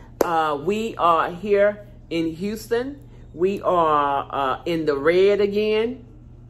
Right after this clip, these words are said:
So, you know, I've been telling everybody to grab up, use some toilet paper, things like that. They're not gonna shut us down, they say, but I'm gonna shut me down. How about that?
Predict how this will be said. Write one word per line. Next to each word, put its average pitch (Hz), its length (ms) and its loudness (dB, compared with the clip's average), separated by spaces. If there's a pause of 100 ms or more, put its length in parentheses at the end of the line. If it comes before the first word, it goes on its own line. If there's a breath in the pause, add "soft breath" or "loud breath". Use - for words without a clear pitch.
(300)
So, 156 760 2
you 147 100 -2
know, 139 180 0
I've 123 180 0
been 135 140 -2
telling 175 200 -4
everybody 165 320 0
to 143 40 -10
grab 165 300 2
up, 160 120 -4
use 160 120 -4
some 139 100 -18
toilet 247 300 -2
paper, 247 460 -2 (280 loud breath)
things 214 220 0
like 202 200 0
that. 214 520 -2
They're 165 120 2
not 175 260 0
gonna 165 200 0
shut 170 240 -4
us 156 140 0
down, 185 340 2
they 196 160 0
say, 202 460 -2 (180 loud breath)
but 151 120 2
I'm 220 180 2
gonna 175 180 0
shut - 220 -4
me 220 160 -8
down. 123 400 -4 (180)
How - 80 -8
about 170 240 -4
that? 139 300 -8